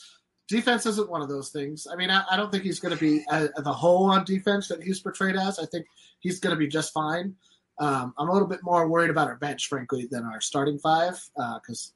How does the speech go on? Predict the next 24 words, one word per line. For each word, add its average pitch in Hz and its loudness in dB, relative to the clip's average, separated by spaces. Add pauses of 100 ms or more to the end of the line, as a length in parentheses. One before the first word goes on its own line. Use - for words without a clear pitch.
(120)
our 123 -10
starting 127 -6
five 135 0
will 123 -6
have 127 -4
Davis 139 2
and 117 -6
LeBron, 131 0
who 131 -4
are 113 -8
both 131 -4
capable 139 -4
defenders. 123 -6 (420)
Probably 160 8
gonna 165 4
have 165 4
Bazemore 156 4
at 143 4
either 143 2
the 139 -4
two 143 4
or 143 8
the 135 -4
th-, - -14